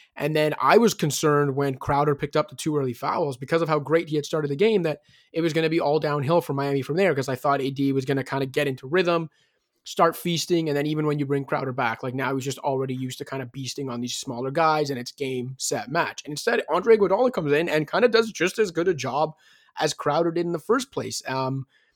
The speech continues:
again, they didn't spend the entire game with, like, a super small guy on him, but for large stretches of the game, it was one of Crowder or Iguodala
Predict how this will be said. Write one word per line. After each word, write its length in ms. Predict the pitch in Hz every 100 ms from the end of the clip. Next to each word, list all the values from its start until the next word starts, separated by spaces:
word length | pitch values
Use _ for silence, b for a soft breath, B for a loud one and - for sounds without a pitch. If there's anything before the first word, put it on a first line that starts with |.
| _ -
again, 220 | 214 185
they 100 | 156
didn't 200 | 196 -
spend 220 | 226 214
the 100 | 185
entire 500 | 143 - - 123 196
game 320 | 208 226 247
with, 140 | 202 196
like, 100 | 185
a 60 |
super 300 | - 208 208
small 280 | - 202 202
guy 160 | 190 190
on 80 |
him, 80 | 202
but 160 | 165 160 _
for 180 | - 180
large 260 | 160 185 196
stretches 300 | 196 160 156
of 80 | 143
the 60 |
game, 240 | 139 117 107
it 20 |
was 120 | 123
one 180 | 135 156
of 80 | 160
Crowder 380 | 143 143 143
or 60 | 143
Iguodala 680 | 131 131 139 131 113 117